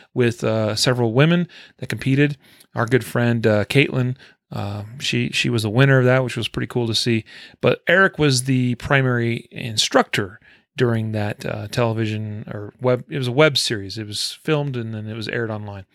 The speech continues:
But Eric Frohart is a former Navy seal. Um, he knows his stuff.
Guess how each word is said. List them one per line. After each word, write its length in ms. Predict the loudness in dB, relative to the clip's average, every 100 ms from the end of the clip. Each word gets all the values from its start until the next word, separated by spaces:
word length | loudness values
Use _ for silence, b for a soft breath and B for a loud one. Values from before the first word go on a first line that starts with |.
| B B B B
But 160 | -2 0
Eric 260 | 4 2 2
Frohart 400 | 0 2 2 2
is 60 |
a 40 | 0
former 260 | -2 0
Navy 220 | 0 -2 0
seal. 380 | 2 4 2 -2 _ _ _ _ _ _ _ -18 -8
Um, 480 | -4 -4 -4 -6
he 140 | -2 2
knows 220 | 2 2
his 100 | 0
stuff. 480 | 2 2 0 -6